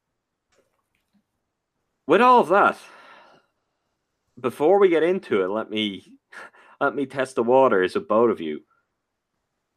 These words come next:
What price do you think Malcolm Brogdon's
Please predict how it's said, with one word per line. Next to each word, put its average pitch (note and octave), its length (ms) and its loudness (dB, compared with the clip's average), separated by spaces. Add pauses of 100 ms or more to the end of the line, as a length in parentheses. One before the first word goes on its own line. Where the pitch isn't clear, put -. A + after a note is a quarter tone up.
(520)
What A#2+ 280 -6 (160)
price C3+ 600 0
do - 120 -8
you G#2 80 -4
think G2 280 -8
Malcolm F2+ 360 -4
Brogdon's E2+ 720 -6